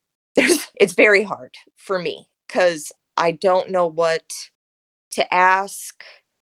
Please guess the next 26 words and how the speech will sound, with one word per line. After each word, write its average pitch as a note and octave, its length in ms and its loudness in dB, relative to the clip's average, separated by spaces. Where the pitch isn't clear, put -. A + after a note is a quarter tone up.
I F3 100 -6
don't F3 340 -6
know F3+ 120 -2
what E3 280 -6
to, D#3+ 560 0
I E3+ 100 2
don't F#3+ 220 4
know F#3+ 100 2
how F#3 220 -6
to D#3 80 -4
get E3+ 360 0
it D#3 140 0
out D3+ 260 0
of F3+ 120 -6
him G#3 480 -10
because F3 640 0
all F#3 160 4
through F#3+ 220 -8
his F3 260 -12
childhood, G#3 920 0
there F3+ 140 0
was, F3+ 380 -2
there F3 280 -2
was - 240 -6
three A3 260 -2
kids, F3+ 800 2